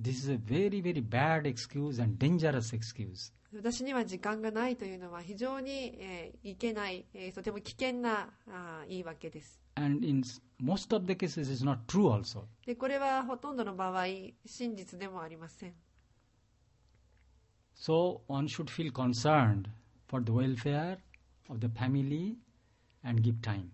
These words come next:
Speaker 2: えー、家族メンバーの幸せのために、あの、時間をかけるということは非常に重要です。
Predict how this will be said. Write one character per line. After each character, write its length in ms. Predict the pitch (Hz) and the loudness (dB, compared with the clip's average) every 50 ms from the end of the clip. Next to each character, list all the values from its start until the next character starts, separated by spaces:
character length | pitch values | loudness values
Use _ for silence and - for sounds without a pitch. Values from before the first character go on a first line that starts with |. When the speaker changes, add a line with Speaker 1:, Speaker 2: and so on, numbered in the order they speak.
| - - - _ _ _ - | -18 -20 -20 _ _ _ -10
Speaker 2:
え 120 | 226 208 | -8 -8
ー、 40 | 196 | -4
家 140 | - 233 233 | -2 0 0
族 220 | 226 247 240 240 | 0 0 0 -2
メ 140 | 220 233 240 | -2 -2 0
ン 100 | 247 240 | 0 0
バ 140 | 233 226 226 | 0 0 0
ー 20 | |
の 200 | 226 269 285 285 | 0 -2 -4 -6
幸 320 | 254 - - 214 196 196 196 | -6 -6 -6 -6 -4 -4 -6
せ 120 | - 214 | -8 -8
の 140 | 196 190 180 | -10 -12 -10
た 140 | 196 208 214 | -10 -8 -6
め 180 | 220 254 277 | -6 -4 -4
に、 300 | 262 240 190 170 170 - - - | -4 -6 -6 -8 -10 -12 -10 -10
あ 140 | 180 180 | -10 -10
の、 160 | - 196 185 180 185 - - - _ _ - | -10 -10 -10 -10 -10 -12 -14 -18 _ _ -16
時 140 | - 196 - | -14 -8 -2
間 180 | 220 220 226 | 0 0 0
を 60 | 226 | 0
か 140 | 220 226 220 | -2 -4 -2
け 120 | - 269 247 | 0 0 0
る 100 | 240 240 | 0 0
と 100 | 196 190 | -2 -6
い 40 | |
う 20 | 180 | -6
こ 100 | - 185 | -8 -6
と 160 | 185 - 240 | -4 -2 0
は 240 | 262 254 226 180 - - - - | 2 2 2 0 0 -4 -14 -20
非 140 | - 190 | -20 -14
常 160 | 180 196 190 175 | -10 -8 -8 -8
に 160 | 175 175 170 | -8 -10 -12
重 160 | 180 180 175 | -10 -8 -8
要 160 | 165 160 160 | -6 -6 -8
で 120 | 160 160 151 | -10 -12 -16
す。 180 | - - - | -20 -20 -20